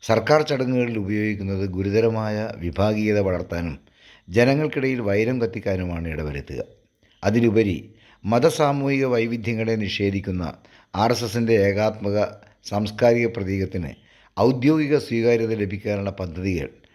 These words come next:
ഭരണഘടനയുടെ മൂല്യങ്ങളെ തിരുത്തുന്നതിൻ്റെ ഭാഗമാണ്. ആർ എസ് എസിൻ്റെ ഭാരതാംബ ചിത്രപൂജയ്ക്ക് വിധേയമാകാൻ തയ്യാറാകാത്ത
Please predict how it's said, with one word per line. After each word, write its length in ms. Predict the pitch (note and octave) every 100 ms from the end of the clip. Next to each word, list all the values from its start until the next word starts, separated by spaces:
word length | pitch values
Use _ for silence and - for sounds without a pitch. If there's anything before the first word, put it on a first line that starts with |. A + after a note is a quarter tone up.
| _ _
ഭരണഘടനയുടെ 640 | G#2 G#2+ A#2 B2 A#2 A2+
മൂല്യങ്ങളെ 560 | G#2+ F#2 G2+ G#2+ A2 G#2 G#2
തിരുത്തുന്നതിൻ്റെ 760 | G#2+ G#2+ G#2+ A#2+ A2+ G2+ F2
ഭാഗമാണ്. 440 | C#2+ C#2+ A#2 - - _ _ _ _ _ _ _ _ _ _ -
ആർ 160 | A2+
എസ് 120 | C3 B2+
എസിൻ്റെ 260 | C#3 C3+
ഭാരതാംബ 600 | A2 G#2+ A#2+ A#2+ B2+ B2
ചിത്രപൂജയ്ക്ക് 640 | A#2+ G#2 A2+ G#2 G#2 G2+ G#2+
വിധേയമാകാൻ 640 | F#2 G2+ G#2+ G#2+ G#2 G2+
തയ്യാറാകാത്ത 720 | G2 F2+ F2 E2+ D#2+ D#2 -